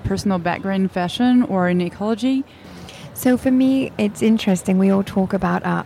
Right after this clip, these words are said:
Speaker 2: aha moment as we took our step into sustainability. My background is actually in fashion event production,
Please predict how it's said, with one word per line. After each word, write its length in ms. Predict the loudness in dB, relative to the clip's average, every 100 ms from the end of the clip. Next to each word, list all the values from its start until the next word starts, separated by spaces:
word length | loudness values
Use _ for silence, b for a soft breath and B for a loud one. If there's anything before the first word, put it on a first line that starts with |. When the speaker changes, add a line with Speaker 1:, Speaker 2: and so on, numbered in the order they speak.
| -4
Speaker 2:
aha 460 | -4 0 2 2 4
moment 480 | 4 4 2 0 -2
as 160 | -2
we 100 | -2
took 220 | -2 -4 -6
our 80 |
step 360 | -6 -4 -4 -4
into 180 | -6 -6
sustainability. 1040 | -8 -6 -2 2 2 2 0 -2 -2 -2 B B B -2
My 240 | 2 2 2
background 640 | 0 0 -2 -2 0 -2
is 180 | -4 -4
actually 540 | -6 -6 -6 -4 -4 -4 -4
in 260 | -4 -4
fashion 460 | -4 -4 -2 2 4
event 320 | 4 2 -2
production, 580 | -2 -2 -2 0 0